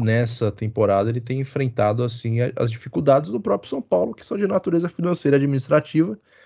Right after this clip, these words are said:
quando vai tentar montar um time, um elenco um pouco mais forte pra competir com outros rivais. Do meu ponto de vista, São Paulo tem um, um, um time, um time bom, não é, não é ruim o time de São Paulo, acho o, o time de São Paulo bem treinado pelo Rogério.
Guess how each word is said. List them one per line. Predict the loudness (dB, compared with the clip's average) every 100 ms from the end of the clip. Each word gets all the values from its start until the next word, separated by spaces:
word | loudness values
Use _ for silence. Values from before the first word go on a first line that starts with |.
| _ _
quando | 2 4 4
vai | 6 6
tentar | 4 -2 0 2 4 2
montar | 0 -2 -2 -2 -2
um | -4
time, | -8 -6 -6 -4
um | -2
elenco | -2 -2 -4
um | -6
pouco | -10 -6
mais | -4 -4
forte | -2 -2 -2
pra | -4
competir | -4 -2 -2 -2 -6 -6
com | -6 0
outros | 4 4 4 -4
rivais. | -4 0 0 0 -6 -16 _ -20 _ -20 -20 -16 -14 -12 -4
Do |
meu | 0
ponto | 4 4 4
de | 2
vista, | 2 0 -4 -12 -12 -14 -16 -16 -20 -18 -18 -12
São | 0 2
Paulo | 4 4 6
tem | 4 0 0
um, | -2
um, | -4 -6 -4 -4 -4 -2
um | -4 -6 _
time, | -8 -2 0 0 0 0 0 0
um | -4
time | -6 -8
bom, | 2 4 4
não | 0 -8
é, | -8 -8
não | -2
é | -2
ruim | 0 -4
o |
time | -4 -8 -8
de |
São | -6 -8
Paulo, | -2 0 0
acho | -4
o, | -6 -6
o | -8 -12 -10
time | -4 -4
de | -2
São | 0
Paulo | 2 2
bem | 0 -2
treinado | 0 0 0 -2
pelo | -4 -6
Rogério. | -4 -4 0 0 0